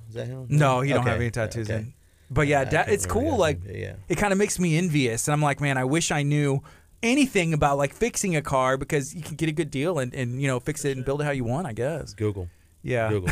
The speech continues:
Speaker 1: You pick it up. You just go online, figure out anywhere to find parts,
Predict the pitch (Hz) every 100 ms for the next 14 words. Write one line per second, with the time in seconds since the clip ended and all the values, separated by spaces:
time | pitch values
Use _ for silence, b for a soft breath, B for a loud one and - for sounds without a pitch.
0 | 92 - - 139 120 120 113 127 107 -
1 | b b b - 135 139 127 127 120 -
2 | 127 113 107 104 117 120 104 107 107 101
3 | - 107 104 107 104 101 - -